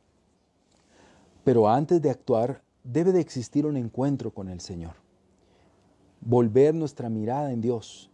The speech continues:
y regresar a Él. Si actuamos, si tú dices, "Bueno, me voy a parar y voy a actuar, voy a hacer", sin un encuentro previo con el Señor,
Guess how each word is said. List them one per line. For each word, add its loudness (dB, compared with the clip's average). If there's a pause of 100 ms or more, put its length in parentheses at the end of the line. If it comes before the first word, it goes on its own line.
y -2
regresar -2
a -6
Él. -8 (1200)
Si 2
actuamos, 0
si -8
tú -2
dices, -2
"Bueno, 0
me 0
voy 0
a -2
parar -4
y 0
voy 2
a -4
actuar, 0
voy 2
a -2
hacer", -8 (380)
sin -2
un 2
encuentro 0
previo 2
con -6
el -8
Señor, -6